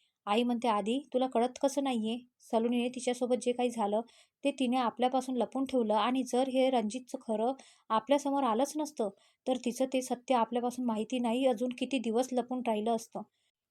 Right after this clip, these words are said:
ती तुझ्याशी, आपल्याशी खोटं वागली, तिने आपल्या सगळ्यांपासून तिचं एवढं सत्य लपून ठेवलं आणि तरी तुला तिच्यासोबत राहायचंय? अशा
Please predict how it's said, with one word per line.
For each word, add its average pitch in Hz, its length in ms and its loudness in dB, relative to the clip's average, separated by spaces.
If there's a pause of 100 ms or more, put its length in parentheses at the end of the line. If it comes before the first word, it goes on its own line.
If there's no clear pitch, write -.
(140)
ती 262 100 0
तुझ्याशी, 254 560 0
आपल्याशी 254 480 2
खोटं 247 260 0
वागली, 220 380 0 (380)
तिने 254 200 4
आपल्या 285 300 2
सगळ्यांपासून 262 560 0
तिचं 269 460 2
एवढं 247 280 2
सत्य 269 340 -2
लपून 262 300 0
ठेवलं 214 340 4 (360)
आणि 254 240 2
तरी 226 160 0 (100)
तुला 240 260 4 (340)
तिच्यासोबत 302 420 2
राहायचंय? 285 480 2 (440)
अशा 226 280 0